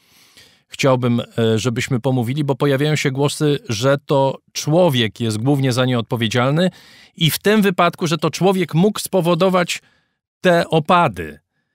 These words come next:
Ale zacznijmy od początku. Ty wspomniałeś o tym, że to nie jest tak, że na pustyni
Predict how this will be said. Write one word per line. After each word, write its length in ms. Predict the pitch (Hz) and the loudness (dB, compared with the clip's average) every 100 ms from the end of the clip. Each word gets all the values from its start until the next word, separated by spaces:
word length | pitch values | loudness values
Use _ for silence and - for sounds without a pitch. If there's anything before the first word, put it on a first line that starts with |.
| _ _ _ - | _ _ _ -4
Ale 420 | 160 175 147 - - | 0 2 0 -2 -6
zacznijmy 760 | 110 143 135 170 185 180 175 190 | -4 -2 -2 0 0 2 0 -2
od 180 | 147 - | -4 -2
początku. 500 | 160 160 135 - 123 | -2 0 0 -2 -4
Ty 120 | 151 | -4
wspomniałeś 560 | - 160 165 156 151 | -2 -2 0 0 0
o 100 | 156 | -2
tym, 260 | 147 151 143 - _ _ _ | 0 0 -2 -4 _ _ _
że 140 | 127 139 | -4 -2
to 100 | 170 | 0
nie 140 | 180 | 2
jest 140 | 165 - | 2 0
tak, 160 | 143 | 0
że 80 | 139 | 0
na 120 | 139 | 0
pustyni 720 | 139 143 165 147 139 135 131 | -2 -4 0 0 0 0 -2